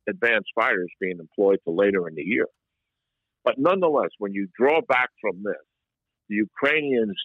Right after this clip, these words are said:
do have the opportunity to retake their territory, yes. And, and that's after some significant analysis by a, a number of pretty smart people, and also in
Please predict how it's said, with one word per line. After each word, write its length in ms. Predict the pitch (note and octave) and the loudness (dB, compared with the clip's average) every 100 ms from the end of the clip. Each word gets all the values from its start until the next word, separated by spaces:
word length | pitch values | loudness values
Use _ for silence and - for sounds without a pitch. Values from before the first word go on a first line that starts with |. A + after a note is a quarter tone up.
| - | 2
do 240 | D3 D#3 | 4 4
have 240 | - C3+ B2 | 2 -2 -2
the 180 | G#2 G2 - | -2 -2 0
opportunity 920 | A#2 - F#2+ - F#3+ C#3+ F#2+ - - _ _ _ _ _ _ _ | -2 -2 -10 -2 -2 -2 -8 -16 -20 _ _ _ _ _ _ _
to 80 | G#2+ | -4
retake 480 | G2 C3+ - A#2+ G#2+ - | 0 0 0 -2 -2 -4
their 100 | F2 - | -6 -2
territory, 580 | F#2+ E2 - D#2+ D2 C#2+ | -2 -2 -4 -8 -8 -4
yes. 260 | F#2 E2+ C#2 _ - | -2 -2 -4 _ -4
And, 220 | F2+ F2 | -4 -2
and 180 | F2+ G2 | -4 0
that's 180 | A2+ A#2+ - | 0 -2 -2
after 500 | A2+ G#2 - F#2+ F2 E2 _ - - | 0 0 0 -2 -2 -4 _ -6 -4
some 140 | F2+ - G2 | -4 -4 -8
significant 580 | F2 A#2+ A2+ F#2+ F#2+ - - | -2 -2 0 -2 -2 -4 -4
analysis 720 | F#2 G2+ G#2 G2+ E2+ - E2 - _ _ _ _ _ | -2 0 2 0 -2 -4 -4 -6 _ _ _ _ _
by 140 | F#2+ F#2 | 0 2
a, 320 | F#2 - - | 0 -2 -4
a 20 | |
number 300 | G2 A2 G#2 | 0 2 2
of 60 | F#2+ - | 0 0
pretty 160 | G#2 F2 | 0 0
smart 220 | - G2 F#2 - | 0 0 0 -2
people, 440 | G#2 - E2+ E2+ - | -2 2 0 0 -2
and 160 | C#3+ | 0
also 500 | D3+ E3+ F3+ A#2+ | 2 2 2 0
in 60 | F#2 | 0